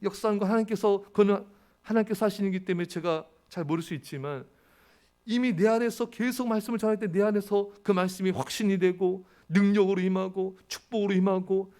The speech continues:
뜨거운 감동과 뜨거운 사랑으로 임하는 걸 경험하게 되었습니다. 그러니까 여러분, 입을 벌려 계속해서 말씀을 전하세요. 은혜를 나누십시오. 하나님을 전파하십시오.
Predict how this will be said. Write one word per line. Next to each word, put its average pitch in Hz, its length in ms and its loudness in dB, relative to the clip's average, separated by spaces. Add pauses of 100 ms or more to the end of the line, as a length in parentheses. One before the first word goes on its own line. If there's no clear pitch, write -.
뜨거운 214 360 0
감동과 208 720 0 (220)
뜨거운 226 320 0
사랑으로 214 720 2
임하는 185 340 2
걸 170 220 2 (140)
경험하게 151 460 0
되었습니다. 131 640 0 (760)
그러니까 226 160 4
여러분, 214 400 4 (240)
입을 233 260 4
벌려 240 240 0
계속해서 247 600 0
말씀을 220 400 4
전하세요. 185 560 2 (460)
은혜를 247 340 8
나누십시오. 202 800 4 (320)
하나님을 240 420 6
전파하십시오. 214 1000 6